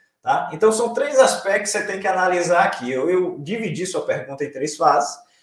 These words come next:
te trouxe três perspectivas, talvez eu tenha errado e eu,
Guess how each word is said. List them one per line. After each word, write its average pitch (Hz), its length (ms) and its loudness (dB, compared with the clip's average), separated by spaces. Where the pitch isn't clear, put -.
te 190 140 -6
trouxe 220 340 4
três 240 220 2
perspectivas, 185 1000 -4
talvez 220 300 6
eu 220 140 2
tenha 214 640 2
errado 156 500 6
e 143 80 2
eu, 139 320 -2